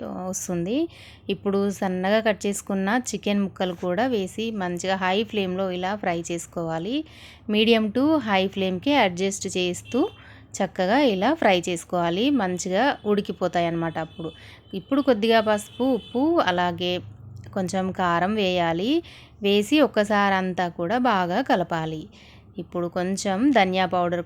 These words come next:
కూడా వేద్దాం, టేస్ట్ బాగుంటుందన్నమాట. చికెన్ వేసాం కదా, మరి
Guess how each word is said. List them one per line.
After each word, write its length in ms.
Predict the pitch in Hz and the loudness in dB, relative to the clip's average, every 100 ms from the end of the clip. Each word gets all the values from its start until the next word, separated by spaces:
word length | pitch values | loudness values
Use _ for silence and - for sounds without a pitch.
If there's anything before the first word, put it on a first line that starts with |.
| - | -2
కూడా 160 | 180 240 | 0 0
వేద్దాం, 400 | 190 165 170 185 302 - - - - 233 | 0 0 -2 0 0 -2 -20 -20 -2 4
టేస్ట్ 280 | 240 233 202 | 4 2 -2
బాగుంటుందన్నమాట. 840 | 185 170 170 170 165 170 170 165 180 - | 0 0 -4 -4 -6 -4 -4 -4 -6 -6
చికెన్ 300 | 208 226 233 | -4 -2 0
వేసాం 300 | 220 214 214 208 | 0 -2 -2 -2
కదా, 200 | 208 202 208 - - - | 0 -2 -4 -16 -20 -6
మరి 120 | 190 | -2